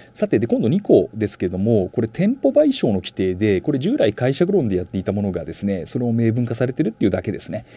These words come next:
まあ、従来の解釈論がただそのまま明文化されてるということになります。で、その中でも特に大事なものをちょっとご紹介しますと、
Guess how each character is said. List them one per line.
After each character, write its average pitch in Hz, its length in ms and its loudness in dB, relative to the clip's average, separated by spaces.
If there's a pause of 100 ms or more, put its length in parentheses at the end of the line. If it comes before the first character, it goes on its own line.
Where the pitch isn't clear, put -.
(160)
ま 131 60 -4
あ、 127 40 -2
従 160 80 -2
来 - 100 -6
の - 60 -14
解 95 160 -4
釈 101 180 -4
論 71 120 -8
が - 80 -14
た 107 80 -2
だ 87 60 -10
そ - 120 -8
の 98 80 -2
ま 92 120 -2
ま 92 200 -2
明 98 220 -2
文 95 100 -6
化 92 100 -8
さ 95 120 -4
れ 95 60 -8
て 104 80 -6
る 120 60 -6
と - 60 -6
い - 20 -2
う - 40 -2
こ - 60 -2
と 87 60 -4
に - 60 -10
な - 80 -14
り - 60 -14
ま - 120 -8
す。 - 140 -14 (320)
で、 123 80 -4
そ - 80 -6
の 196 60 0
中 254 120 -2
で 190 60 2
も 101 80 2
特 202 160 4
に 135 80 2
大 104 180 2
事 110 80 0
な 117 60 2
も 120 80 2
の 113 60 0
を - 40 -4
ち - 60 -4
ょ - 20 -6
っ - 20 -8
と 82 80 -4
ご 87 100 -4
紹 92 140 -2
介 92 120 -2
し 98 100 -4
ま 92 80 -2
す - 120 -12
と、 101 240 6